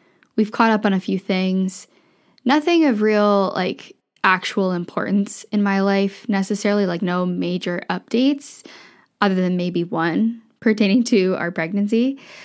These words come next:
But you know what? I really used to love sharing, like, what I'm reading, what I'm watching.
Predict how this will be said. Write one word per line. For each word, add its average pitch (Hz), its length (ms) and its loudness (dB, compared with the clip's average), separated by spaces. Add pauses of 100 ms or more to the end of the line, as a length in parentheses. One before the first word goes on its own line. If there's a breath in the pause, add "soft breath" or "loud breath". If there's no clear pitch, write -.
(260 loud breath)
But 262 400 2
you 285 100 4
know 320 80 4
what? 294 140 2
I - 80 2
really 240 580 2
used 220 300 0
to 208 140 2
love 180 420 -2
sharing, 185 560 0
like, 175 240 -8
what 180 140 -2
I'm 233 220 4
reading, 254 560 2
what 175 140 -2
I'm 202 180 2
watching. 220 640 0